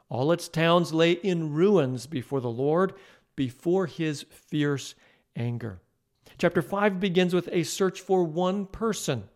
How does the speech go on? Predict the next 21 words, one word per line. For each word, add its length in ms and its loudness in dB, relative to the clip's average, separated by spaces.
who 120 4
deals 320 6
honestly 680 2
and 160 -2
seeks 360 -4
the 120 -6
truth. 600 -4
If 120 -6
such 320 -2
can 140 0
be 100 2
found, 440 0
the 100 2
city 400 0
will 160 4
be 140 0
forgiven. 640 -4
No 300 4
one 480 0
is 300 -4
found 600 -4